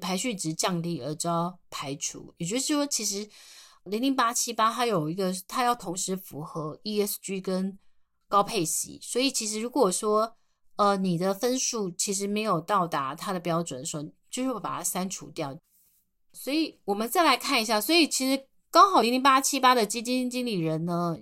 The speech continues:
其实也指出，因为选了留，两档联发科跟瑞昱的，其实是因为看中他们的一个成长性。那当然，其实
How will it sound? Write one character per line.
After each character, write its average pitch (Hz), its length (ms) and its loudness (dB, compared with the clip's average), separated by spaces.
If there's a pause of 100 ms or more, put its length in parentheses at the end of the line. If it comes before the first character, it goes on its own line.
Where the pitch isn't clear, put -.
其 208 160 -4
实 214 100 -6
也 226 100 -2
指 202 200 -6
出， 180 480 -4 (340)
因 311 180 2
为 311 300 4
选 202 260 2
了 202 120 2
留， 208 220 2
两 190 280 0
档 208 260 4
联 190 180 0
发 233 180 2
科 233 180 -6
跟 220 160 -4
瑞 226 240 -2
昱 196 80 -2
的， 170 180 0
其 185 220 -2
实 180 160 -4
是 185 320 -4 (160)
因 262 140 0
为 247 260 0
看 277 260 2
中 226 220 -2
他 202 160 0
们 180 180 -2
的 165 140 -6
一 185 100 -2
个 180 80 -2
成 165 300 -4
长 175 220 -10
性。 - 320 -10 (380)
那 247 100 -4
当 254 160 2
然， 220 120 2
其 185 160 -4
实 175 240 -6